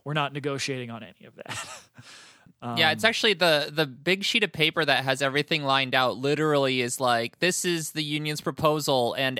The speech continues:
Speaker 2: everything in the other column is the, uh, the conglomerate of these studios saying,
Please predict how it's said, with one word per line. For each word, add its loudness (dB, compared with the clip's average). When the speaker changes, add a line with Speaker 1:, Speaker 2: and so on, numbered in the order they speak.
Speaker 2:
everything -2
in -4
the 2
other 0
column 0
is 0
the, 0
uh, 0
the -8
conglomerate 0
of -4
these -6
studios 0
saying, -2